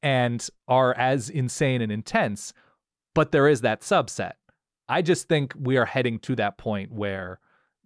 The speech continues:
just a, a school that is in Missouri or a school that is in Wisconsin or something like that, that isn't one of the huge schools, it's just like, we're, th-, we don't have the money.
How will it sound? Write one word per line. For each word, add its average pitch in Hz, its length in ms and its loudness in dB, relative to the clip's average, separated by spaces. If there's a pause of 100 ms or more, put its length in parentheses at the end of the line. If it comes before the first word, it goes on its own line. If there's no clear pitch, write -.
(420)
just - 260 -4 (140)
a, 123 280 -2
a 117 40 2
school 143 640 4 (100)
that 123 260 2
is 117 720 -2 (580)
in 127 540 2
Missouri 110 640 0
or 107 80 0
a 104 80 -2
school 147 320 4
that 131 160 4
is 117 100 -2
in 127 140 -4
Wisconsin 110 580 -4
or 107 60 -4
something 110 300 -8
like 107 160 -6
that, 104 240 0
that 101 160 -6
isn't 107 320 -6
one 107 120 -4
of 101 60 -4
the 95 80 -4
huge 147 300 2
schools, 101 520 -4
it's 113 100 -8
just 107 100 -8
like, 104 180 -2
we're, 117 300 2 (160)
th-, 147 180 2
we 135 140 -4
don't 113 260 -6
have 101 220 -6
the 92 80 -10
money. 87 320 -16